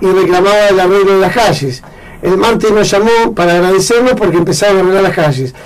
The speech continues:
Esperemos que este caso sea similar. ¿Qué tenés para decirle al rectorado? Así nosotros lo publicamos y se lo hacemos llegar, arrobado en el Twitter, arrobado en las redes sociales,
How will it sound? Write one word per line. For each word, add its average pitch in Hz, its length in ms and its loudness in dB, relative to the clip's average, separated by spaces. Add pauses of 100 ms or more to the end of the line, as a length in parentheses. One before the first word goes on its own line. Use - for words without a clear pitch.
(240)
Esperemos 233 420 0
que 196 80 0
este 208 180 0
caso 220 220 0
sea 180 120 0
similar. 190 540 0 (500)
¿Qué 277 180 -2
tenés 262 280 0
para 208 220 0
decirle 214 280 0
al 190 100 0
rectorado? 254 680 0 (140)
Así 165 220 -6
nosotros 196 380 0
lo 180 240 0
publicamos 233 720 0 (520)
y 185 80 -2
se 175 120 -2
lo 175 100 2
hacemos 208 360 0
llegar, 247 400 0 (320)
arrobado 202 680 0
en 208 160 2
el 151 100 -2
Twitter, 262 440 0
arrobado 208 520 2
en 185 60 0
las 170 120 0
redes 196 220 2
sociales, 233 600 0